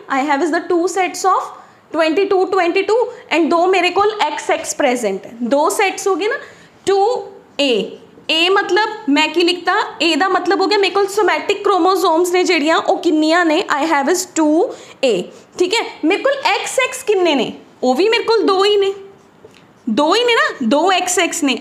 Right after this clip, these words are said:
ਅਗਰ ਮੈਂ ਇਹਨੂੰ ਐਵੇਂ ਲਿਖਦਾ, ਦੋ ਐਕਸ ਐਕਸ ਤੇ ਆ ਵੀ ਦੋ, ਅਗਰ ਮੈਂ ਇਹਨਾਂ ਨੂੰ ਡਿਵਾਈਡ ਕਰਾਂ ਟੂ ਬਾਈ ਟੂ, ਤਾਂ ਆਪਣੇ ਕੋਲ ਕੀ ਆ ਗਿਆ? ਵਨ ਆ ਗਿਆ ਨਾ। ਯਾਨੀ ਕਿ ਜਿਹੜੀ ਵਨ ਰੇਸ਼ੋ ਹੈ, ਵਨ, that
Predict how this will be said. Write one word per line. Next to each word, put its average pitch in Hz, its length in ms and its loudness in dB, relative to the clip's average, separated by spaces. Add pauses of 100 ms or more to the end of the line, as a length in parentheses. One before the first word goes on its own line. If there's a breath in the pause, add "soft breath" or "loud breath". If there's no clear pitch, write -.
ਅਗਰ 294 140 0
ਮੈਂ 339 140 2
ਇਹਨੂੰ 330 240 2
ਐਵੇਂ 294 240 2
ਲਿਖਦਾ, 214 240 0
ਦੋ 285 260 2
ਐਕਸ 302 300 -2
ਐਕਸ 403 220 0
ਤੇ - 240 -2
ਆ 269 100 0
ਵੀ 269 120 2
ਦੋ, 220 220 0 (480 loud breath)
ਅਗਰ 403 200 0
ਮੈਂ 427 120 2
ਇਹਨਾਂ 453 140 2
ਨੂੰ 440 140 2
ਡਿਵਾਈਡ 381 340 0
ਕਰਾਂ 403 260 0
ਟੂ 381 260 0
ਬਾਈ 392 200 2
ਟੂ, 370 240 0
ਤਾਂ 403 140 -2
ਆਪਣੇ 349 220 0
ਕੋਲ 392 160 0
ਕੀ 381 200 0
ਆ 349 120 2
ਗਿਆ? 349 160 0
ਵਨ 359 400 2
ਆ 403 40 2
ਗਿਆ 415 160 0
ਨਾ। 508 120 -4 (560 loud breath)
ਯਾਨੀ 381 240 2
ਕਿ 571 200 0
ਜਿਹੜੀ 466 300 2
ਵਨ 392 360 2
ਰੇਸ਼ੋ 403 420 0
ਹੈ, 330 220 -4 (120)
ਵਨ, 226 400 -2 (640 loud breath)
that 349 320 0